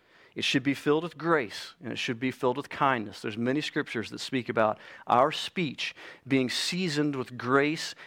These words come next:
and kindness, as Jesus' words were. If you're not sure what this looks like, go back, read the scriptures.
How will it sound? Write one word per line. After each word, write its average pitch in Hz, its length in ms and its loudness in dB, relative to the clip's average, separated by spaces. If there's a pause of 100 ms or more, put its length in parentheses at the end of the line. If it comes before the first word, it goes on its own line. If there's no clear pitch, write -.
and 127 160 2
kindness, 127 760 0 (560)
as 127 200 6
Jesus' 156 640 -2
words 117 340 0
were. 104 300 -4 (180)
If 117 140 -8
you're 147 100 6
not 170 200 2
sure 185 180 0
what 185 140 0
this 170 180 -8
looks 185 240 -2
like, 208 260 2 (260)
go 165 120 0
back, 175 360 0 (300)
read 156 220 4
the 185 60 -2
scriptures. 165 580 -2